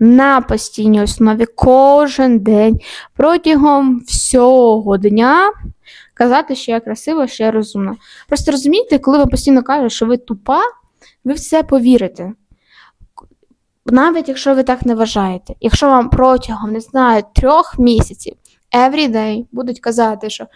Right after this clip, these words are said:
«ти тупа, ти тупа, ти тупа», ти в це повіриш. Вибач, але ти в це повіриш, як би ти цього не хотіла. То чому ти не можеш це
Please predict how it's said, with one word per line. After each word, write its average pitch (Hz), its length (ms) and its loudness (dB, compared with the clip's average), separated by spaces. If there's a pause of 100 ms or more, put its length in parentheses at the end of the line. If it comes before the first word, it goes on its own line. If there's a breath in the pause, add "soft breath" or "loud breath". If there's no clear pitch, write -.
(160 soft breath)
«ти 277 120 -8
тупа, 254 400 -2
ти 233 140 -12
тупа, 226 380 -2
ти - 120 -6
тупа», 320 380 -2 (560 soft breath)
ти - 80 -12
в 233 60 -12
це - 140 -8
повіриш. 269 680 -4 (400)
Вибач, 226 540 -2
але 208 200 -2
ти 269 180 -4
в 285 60 -6
це 240 220 -2
повіриш, 247 600 0 (260 loud breath)
як 240 220 0
би 226 100 -2
ти 233 140 -4
цього 269 360 -2
не 226 140 -2
хотіла. 226 600 -4 (840 soft breath)
То - 60 2
чому 285 280 0
ти 330 120 -2
не 302 100 2
можеш 269 380 0
це 262 240 2